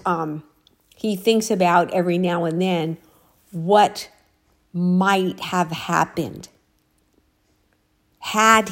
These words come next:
he taken that short little walk to go and look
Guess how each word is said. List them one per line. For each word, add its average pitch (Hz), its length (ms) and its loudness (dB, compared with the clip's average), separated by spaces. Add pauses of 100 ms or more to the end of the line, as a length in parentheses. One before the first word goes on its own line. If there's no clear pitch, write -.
he 175 400 -2 (1040)
taken 214 720 2 (920)
that 190 440 0
short 214 500 0
little 185 320 0
walk 180 460 0
to 190 100 -6
go 180 220 -2
and 160 260 -4
look 165 300 -4